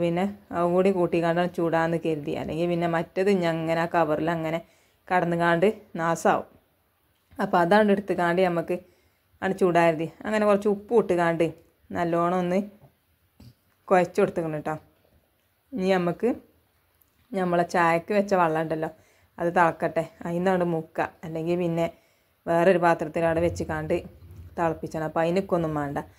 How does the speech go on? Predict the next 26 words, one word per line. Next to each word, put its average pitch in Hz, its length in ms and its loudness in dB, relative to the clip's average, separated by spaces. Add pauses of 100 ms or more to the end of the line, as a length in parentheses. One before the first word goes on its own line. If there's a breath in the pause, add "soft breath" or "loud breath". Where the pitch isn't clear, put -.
(300 soft breath)
അപ്പോൾ 165 180 -6
അതിന്ന് 175 260 2
ഇതാക്കണം 160 440 2
ഞാൻ 160 240 -4
ഒരു 160 140 -2
തുള്ളി 160 260 -2
വെള്ളം 156 320 -2 (640)
പാർന്ന് 165 320 -2
കൊടുക്കുന്നുണ്ട് 156 460 -6
ട്ടോ. 151 100 -6 (800 soft breath)
അപ്പോൾ 165 200 -6
അങ്ങനെ 165 240 -2 (520 soft breath)
കുറച്ച് 170 340 -6
പാർന്ന് 165 300 2
കൊടുത്ത് 175 260 -2
കാണ്ട് 156 260 -4
അതൊന്ന് 160 220 -4
ഇങ്ങോട്ട് 160 240 -4 (480 soft breath)
ഇളക്കി 170 400 0
കൊടുക്കുക. 160 300 0
അപ്പോൾ 175 120 -2 (100)
ഞാൻ 175 260 2 (440)
ചപ്പാത്തി 170 500 -2
ചുടുമ്പോൾ 165 320 0
അങ്ങനെ 160 240 -2
തിളച്ച 160 320 -2